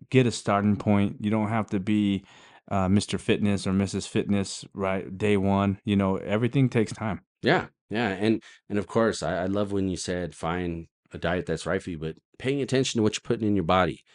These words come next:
Speaker 2: I mean, how many times have you eaten something and, and it just wiped out your energy?
Speaker 1: Yeah.
Speaker 2: W-, and gave you a brain fog? Uh, doing things like that can help you dial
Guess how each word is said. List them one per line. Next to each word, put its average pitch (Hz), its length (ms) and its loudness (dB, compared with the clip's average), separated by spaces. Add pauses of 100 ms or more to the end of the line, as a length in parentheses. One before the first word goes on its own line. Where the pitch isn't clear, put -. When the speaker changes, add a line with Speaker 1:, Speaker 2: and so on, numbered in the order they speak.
(440)
Speaker 2:
I 98 100 -2
mean, 107 400 4
how - 160 2
many 208 220 4
times 131 500 2
have 104 180 0
you 117 140 4
eaten 120 300 -4
something 98 360 -2
and, 95 280 -2
and 92 200 -2
it 92 120 -2
just 101 340 -2
wiped 87 300 0
out 87 200 0
your 82 80 -8
energy? 82 460 -4 (180)
Speaker 1:
Yeah. 104 160 -2 (140)
Speaker 2:
W-, 101 200 -6
and 101 100 -2
gave 110 180 6
you 107 260 6
a 90 80 2
brain 92 300 6
fog? 76 400 -2 (100)
Uh, 92 300 -10
doing 151 320 6
things 151 280 2
like 139 220 0
that 120 380 2 (360)
can 101 120 -4
help 113 240 0
you 110 120 2
dial 117 600 2